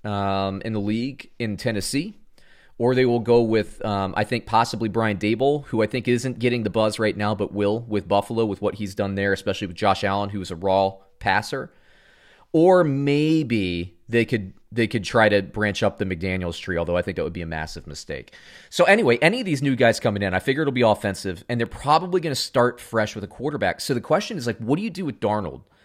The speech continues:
For me, what I do with a new coach, depending on what the new coach thinks, is I do what the San Diego, uh, Chargers did with Drew Brees and Phillip Rivers. Is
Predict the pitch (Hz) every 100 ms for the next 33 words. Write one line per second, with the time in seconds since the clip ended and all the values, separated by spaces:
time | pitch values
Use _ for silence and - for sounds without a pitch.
0 | _ _ _ _ - 147 131 120 143 190
1 | 226 143 117 104 90 90 80 110 147 _
2 | _ _ _ _ _ _ _ 113 113 107
3 | 101 - 87 95 - - - 113 - 123
4 | 113 101 98 90 85 82 73 - 78 104
5 | - 123 147 160 185 160 151 135 - 143
6 | 139 139 135 135 127 120 - 113 104 127
7 | 139 139 110 101 101 95 107 _ _ -
8 | 117 113 110 98 107 113 110 101 110 98
9 | 104 135 82 65 - 82